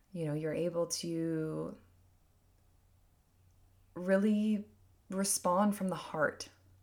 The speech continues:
and not give in to all those frazzled feelings. I will reiterate, as I always do, that shadow work plays such an important part in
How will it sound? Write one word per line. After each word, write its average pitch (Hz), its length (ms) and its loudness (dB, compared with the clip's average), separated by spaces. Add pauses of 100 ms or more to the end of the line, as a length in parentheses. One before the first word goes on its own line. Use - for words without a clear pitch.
(840)
and 170 100 2
not 156 220 2
give 151 180 0
in 151 140 -2
to - 140 -6
all 143 180 0
those 151 340 -2
frazzled 160 840 -10 (100)
feelings. - 1040 -10 (840)
I 214 100 12
will 208 240 8
reiterate, 254 800 10
as 196 180 6
I 185 100 8
always 220 460 4
do, 196 300 0
that 190 180 4
shadow 202 340 6
work 196 300 2
plays 190 320 2
such - 420 2
an 202 80 2
important 196 520 2
part 170 480 0
in 160 340 0